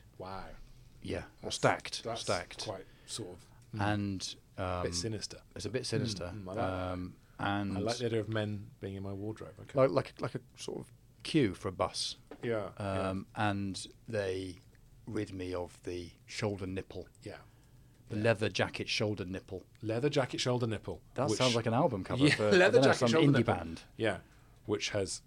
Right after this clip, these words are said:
Speaker 1: plagued Noel Edmonds for years.
Speaker 2: Yeah. Have I
Speaker 1: That's
Speaker 2: told you
Speaker 1: nice.
Speaker 2: my Noel Edmonds story?
Speaker 1: Absolutely not. What's your no-, hang on, wait, let's just ma-, get this review written.
Speaker 2: I wonder if I should mention who told me it,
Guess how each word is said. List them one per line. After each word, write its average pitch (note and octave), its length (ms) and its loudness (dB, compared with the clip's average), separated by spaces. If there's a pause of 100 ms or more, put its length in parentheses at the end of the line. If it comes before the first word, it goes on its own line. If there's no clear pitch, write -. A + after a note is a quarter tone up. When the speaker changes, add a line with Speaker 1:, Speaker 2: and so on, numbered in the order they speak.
(140)
Speaker 1:
plagued G#2 600 0
Noel G2 260 0
Edmonds F#2 260 -2
for F#2 100 -6
years. F2 360 -6 (340)
Speaker 2:
Yeah. - 200 -10 (760)
Have G#2+ 80 -4
I A2 40 2
Speaker 1:
That's A2 100 0
Speaker 2:
told B2 140 4
you A#2+ 60 2
Speaker 1:
nice. A2+ 60 4
Speaker 2:
my G#2+ 40 4
Noel G#2 220 0
Edmonds G2 220 -4
story? E2+ 380 -4 (360)
Speaker 1:
Absolutely G2+ 760 -2
not. G2 260 -4
What's C#3 180 -2
your C#3 100 4
no-, C3+ 80 4
hang C3 160 6
on, A#2 100 6
wait, B2+ 140 6
let's B2 280 4
just C3 140 -2
ma-, C3 200 2
get C3 140 8
this A#2 180 2
review A#2 460 6 (560)
written. G2+ 400 0
Speaker 2:
I - 40 -8
wonder F#3 160 4
if D#3+ 80 0
I - 20 4
should C3 180 -2
mention A#2+ 540 0 (140)
who A#2 100 -2
told A#2 280 0
me F2+ 100 -8
it, F2 160 -10